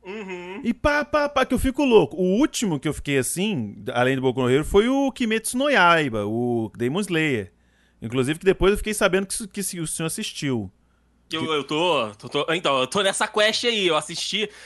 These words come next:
Speaker 1: é, é, sete episódios seguidos, aí eu tô, tô no, no, no intervalo.
Speaker 2: Entendi, entendi. Esse, esse mês de outubro agora parece que saiu o, o, saiu o, o filme, que é,
Speaker 1: Tem
Speaker 2: que é,
Speaker 1: filme, né?
Speaker 2: que é o se-, que é o se-, que é a sequência da primeira temporada aí.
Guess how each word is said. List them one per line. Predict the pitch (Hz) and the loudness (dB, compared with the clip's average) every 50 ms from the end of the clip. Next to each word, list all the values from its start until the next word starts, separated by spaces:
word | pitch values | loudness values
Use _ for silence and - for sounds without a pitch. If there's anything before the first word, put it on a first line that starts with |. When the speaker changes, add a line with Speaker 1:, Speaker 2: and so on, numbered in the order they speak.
| - - - | -14 -8 -4
Speaker 1:
é, | 175 175 170 160 160 160 147 | -2 0 0 0 0 0 -2
é, | 143 | -2
sete | - - 233 277 - 320 | -2 -2 -2 -2 -2 -4
episódios | 240 - 240 190 170 214 214 202 214 - | -6 -4 -4 -2 0 0 0 0 -2 -6
seguidos, | - 220 160 147 160 185 214 233 214 254 220 233 | -8 -8 -8 -6 -4 -4 -4 -4 -4 -6 -4 -2
aí | 226 214 214 | 0 0 2
eu | 233 233 | 0 0
tô, | - - _ _ - 208 208 | -2 -8 _ _ -4 -4 -4
tô | 208 - 214 214 | -2 -2 -2 0
no, | 220 240 240 233 214 202 | 0 -2 -4 -4 -6 -8
no, | 208 208 202 | -8 -6 -4
no | 202 208 | -4 -4
intervalo. | 208 208 254 226 185 170 185 165 160 135 123 123 120 117 _ _ _ - 110 | -2 -2 -2 -2 0 0 2 2 2 0 -2 -6 -10 -12 _ _ _ -14 -12
Speaker 2:
Entendi, | 107 95 - 107 110 113 104 110 107 104 101 | -12 -10 -8 -6 -6 -6 -6 -4 -6 -6 -6
entendi. | 98 110 113 127 120 104 104 101 95 95 95 - | -6 -6 -8 -8 -8 -8 -8 -10 -10 -10 -12 -14
Esse, | - 113 - - - | -14 -14 -12 -10 -12
esse | 113 - 123 | -10 -8 -8
mês | 123 131 147 151 | -6 -4 -4 -4
de | 151 165 | -4 -6
outubro | 151 - 160 156 156 147 | -6 -6 -4 -2 -2 0
agora | 147 151 151 | 0 0 0
parece | 160 160 156 - | -2 -2 -4 -4
que | - | -6
saiu | - - 156 147 151 160 | 0 2 2 2 2 2
o, | 170 165 175 175 170 - | 0 0 0 -2 -2 -2
o, | - 156 156 151 151 151 147 143 139 131 123 120 113 104 101 95 92 95 - _ _ _ _ _ _ _ _ - | -2 -2 -2 0 0 -2 -2 -2 -2 -2 -2 -4 -4 -4 -6 -8 -10 -12 -16 _ _ _ _ _ _ _ _ -16
saiu | - - 107 101 104 107 113 117 | -10 -8 -4 -4 -2 -2 -2 -2
o, | 117 120 117 113 113 110 110 104 98 95 92 95 - - _ - | -2 -2 -2 -4 -4 -6 -6 -8 -8 -8 -10 -12 -16 -18 _ -10
o | 113 110 | -8 -6
filme, | - - 127 117 107 98 95 95 | -4 -4 -4 -4 -4 -4 -6 -8
que | - - 107 | -8 -6 -6
é, | 107 101 - _ _ | -6 -6 -8 _ _
Speaker 1:
Tem | - 170 | -14 -8
Speaker 2:
que | 160 120 | -6 -4
é, | - | -2
Speaker 1:
filme, | 196 226 226 196 160 147 | -2 -2 -2 -2 -2 -2
né? | 151 160 160 | 0 2 4
Speaker 2:
que | 127 | 4
é | 127 | 4
o | 131 | 4
se-, | - - 151 135 - | 4 0 -4 -4 0
que | - 135 | 2 2
é | |
o | 135 127 | 2 2
se-, | - - - - | 0 -6 -6 -4
que | 135 | -4
é | 127 | -2
a | |
sequência | - 139 127 - 139 131 - 151 | 0 -2 -2 0 0 -2 0 2
da | 143 143 | 0 0
primeira | - - 143 143 143 143 143 | 0 0 -2 -2 0 -2 -2
temporada | 156 147 139 156 147 139 131 127 131 127 143 | -4 -6 -4 -2 -2 0 0 -2 -2 -4 -6
aí. | 143 117 98 | -8 -8 -10